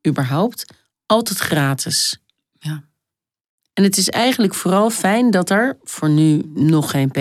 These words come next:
Speaker 1: T S S is vastgesteld. Dat het dus hartstikke goed met je dochter gaat.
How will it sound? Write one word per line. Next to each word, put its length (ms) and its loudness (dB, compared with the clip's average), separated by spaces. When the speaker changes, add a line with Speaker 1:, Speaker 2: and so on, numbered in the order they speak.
Speaker 1:
T 40 -8
S 160 -2
S 140 -2
is 200 -2
vastgesteld. 680 -2
Dat 140 -4
het 120 -8
dus 220 0
hartstikke 560 -2
goed 300 -2
met 360 0
je 200 0
dochter 400 0
gaat. 480 -2